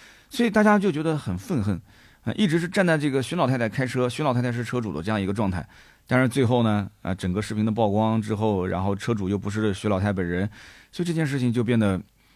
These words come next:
大家觉得是被利用了，被戏耍了，是有这种感觉。所以为什么会突然之间整个网络的舆论天翻地覆的，三百六十度、一百八十度、三百，两百七十度，反正就这么一个翻转，大家就，就觉得是被耍了嘛。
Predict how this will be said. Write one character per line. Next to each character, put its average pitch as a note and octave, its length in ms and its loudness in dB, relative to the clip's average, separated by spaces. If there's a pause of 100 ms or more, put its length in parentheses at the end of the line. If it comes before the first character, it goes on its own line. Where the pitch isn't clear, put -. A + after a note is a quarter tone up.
(140)
大 C3 100 -4
家 D3+ 60 2
觉 C#3+ 100 -2
得 C3+ 80 0
是 D3 100 0
被 D#3 180 2
利 F3+ 240 4
用 F#2+ 200 2
了， C#2+ 100 -10 (100)
被 C#3+ 100 0
戏 D#3+ 320 -2
耍 G2 320 -4
了， E2 100 -4
是 D3+ 100 -2
有 D3+ 60 2
这 E3 100 0
种 D3 140 4
感 E2+ 160 -2
觉。 C#2 160 -8
所 C#3 160 -6
以 C#3+ 40 0
为 F#3 120 0
什 C#3 100 0
么 A2+ 80 0
会 A2+ 220 -2 (340)
突 - 140 -4
然 D3 160 4
之 B2+ 140 -4
间 B2 160 -2
整 G#2+ 220 -4
个 F#3+ 120 0
网 B2+ 160 2
络 A2 100 2
的 G#2 60 2
舆 F#2+ 140 -2
论 G#2 320 0
天 F#3+ 240 -4
翻 F#3 180 -2
地 E3+ 160 -4
覆 D3+ 240 -4
的， G#2 100 -2
三 E3+ 220 -6
百 B2 140 2
六 D3+ 140 -2
十 C#3+ 80 0
度、 D3+ 120 -2
一 D#3 80 -2
百 B2+ 100 0
八 C3 180 -2
十 C#3+ 60 -2
度、 C#3+ 160 -4
三 D3+ 240 -6
百， A2+ 100 -8
两 B2 120 -2
百 D3+ 100 0
七 C#3 140 -6
十 C#3 80 -4
度， C3+ 160 -2
反 A2 140 0
正 B2 100 0
就 - 20 -4
这 A#2+ 80 0
么 A2 80 2
一 A2 80 2
个 A2 80 0
翻 A#2+ 160 2
转， D#2 220 0 (640)
大 - 140 -6
家 F2+ 100 0
就， F2+ 220 -2
就 F#2 220 -2
觉 E2+ 140 -6
得 E2+ 120 -4
是 F2 100 -8
被 F#2+ 140 -2
耍 - 240 -6
了 - 100 -6
嘛。 D#2+ 120 -4